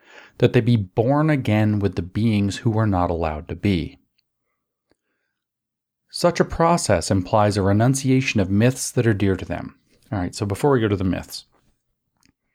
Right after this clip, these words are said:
that they die as elitists so as to be resurrected on the side of the oppressed. They experience their own Easter,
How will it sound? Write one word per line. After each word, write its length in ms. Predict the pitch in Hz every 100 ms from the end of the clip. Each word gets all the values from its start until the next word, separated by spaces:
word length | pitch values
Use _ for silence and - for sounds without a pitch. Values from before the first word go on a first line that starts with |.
| _ _ _ _ _ _
that 160 | - 107
they 120 | 95
die 580 | 90 - 101 123 156 156
as 240 | 120 127 127
elitists 500 | 135 107 92 90 -
so 240 | - 104
as 140 | 98 -
to 80 |
be 100 | 95
resurrected 920 | 87 92 107 123 131 101 101 - 104 90
on 200 | 92 90
the 80 | 82
side 440 | - 95 98 98
of 100 | 90
the 100 | 92
oppressed. 580 | 90 - - - - -
They 80 | 90
experience 640 | - - 120 120 120 -
their 180 | 92 90
own 120 | 95
Easter, 400 | 92 - -